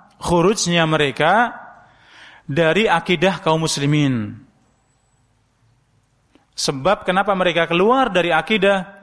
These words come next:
ahlu sunnah, maka itu menjadi sebab penamaan jamaah kelompok tersebut.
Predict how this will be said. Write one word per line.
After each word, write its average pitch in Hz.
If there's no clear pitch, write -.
ahlu 151
sunnah, 190
maka 135
itu 139
menjadi 139
sebab 147
penamaan 139
jamaah 131
kelompok 139
tersebut. 165